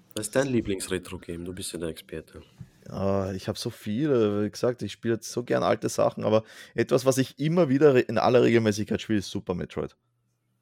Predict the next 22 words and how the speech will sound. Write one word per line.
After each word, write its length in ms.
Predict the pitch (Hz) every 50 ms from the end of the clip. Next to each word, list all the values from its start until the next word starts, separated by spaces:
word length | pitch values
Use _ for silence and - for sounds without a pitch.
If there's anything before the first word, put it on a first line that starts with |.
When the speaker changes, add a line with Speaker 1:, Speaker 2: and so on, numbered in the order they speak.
| _
Speaker 1:
Ja, 180 | - - 80 82
ich 120 | 80 -
weiß. 400 | 82 80 78 78 80 - - - _ _ _ _ _ _ _ _ _ _ _ _ _ -
Hab 120 | 95 90
ich 120 | 98 92
mir 120 | 98 92 87
gedacht, 340 | 90 85 95 90 90 - -
du 40 | 98
magst 260 | 95 95 - - -
das 60 | 165 170 165
ja 80 | -
auch 100 | - -
tätowieren 480 | - - 101 - - 95 92 98 101 101
lassen, 380 | 101 95 92 - - - - 98
oder? 240 | 101 123 131 131 - _ _ _ _ _ _ _ _ -
Speaker 2:
Ja, 260 | 90 90 107 104 120
aber 340 | 131 131 117 120 120 113 113
jetzt 180 | 110 110 -
wird's 140 | 113 98 -
was 140 | 104 - -
von 100 | - 92
Zelda. 400 | - - 78 76 78 90 90